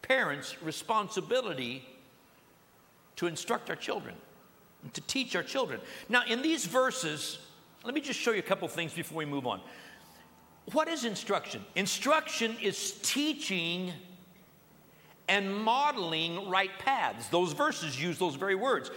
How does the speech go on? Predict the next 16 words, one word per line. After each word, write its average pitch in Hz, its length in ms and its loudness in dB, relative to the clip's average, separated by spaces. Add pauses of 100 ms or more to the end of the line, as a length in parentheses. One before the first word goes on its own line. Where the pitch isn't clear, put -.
"in 190 200 2
right 160 260 4 (160)
paths." 110 520 -2 (800)
Teaching 285 400 4
is, - 280 0
is 202 200 2
twofold. 254 800 2 (140)
Number 262 240 6
one, 269 340 4
it's - 220 0
giving 262 320 4
information, 190 960 0 (1040)
but 180 100 2
it's - 160 -6
also 196 460 2
modeling 156 880 0